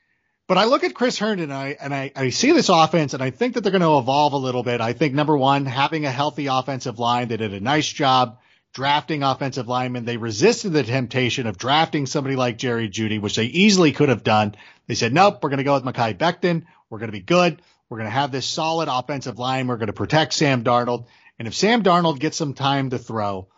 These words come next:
I believe that Chris Herndon is gonna step up as one of their better pass catchers. I think they do have kind of an underrated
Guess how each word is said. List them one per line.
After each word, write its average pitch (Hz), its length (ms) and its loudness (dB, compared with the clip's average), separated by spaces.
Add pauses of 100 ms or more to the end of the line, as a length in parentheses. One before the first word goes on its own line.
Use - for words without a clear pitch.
(300)
I 123 120 -2
believe 151 280 2
that 151 120 0
Chris - 260 -2
Herndon 151 380 0
is - 180 -4
gonna 127 300 0 (340)
step - 420 0
up 247 200 2
as 131 120 -2
one 220 260 4
of 339 60 0
their 220 120 4
better 151 260 2
pass 131 300 0
catchers. 127 340 -4 (240)
I - 120 2
think 359 120 0
they 320 100 0
do 185 280 0
have 170 260 2
kind 165 200 -2
of 151 60 2
an 147 140 -4
underrated 156 760 0